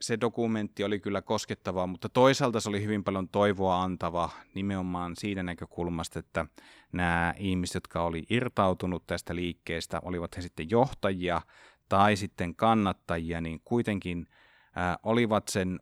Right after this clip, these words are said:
uskonsa pystyneet säilyttämään. Eli tavallaan myöskin oli hirveän niin kuin toivoa antavaa se, että, että tavallaan heillä oli kuitenkin sitten se kokemus siitä,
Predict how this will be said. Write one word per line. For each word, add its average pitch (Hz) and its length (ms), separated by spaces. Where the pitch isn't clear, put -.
uskonsa 98 460
pystyneet 92 480
säilyttämään. 80 800
Eli 80 240
tavallaan 98 400
myöskin 90 420
oli 92 240
hirveän 104 380
niin 87 80
kuin - 100
toivoa 92 360
antavaa 87 420
se, 95 280
että, 82 360
että 101 220
tavallaan 95 520
heillä 90 300
oli 95 180
kuitenkin 90 480
sitten 90 320
se 92 80
kokemus 85 600
siitä, 85 460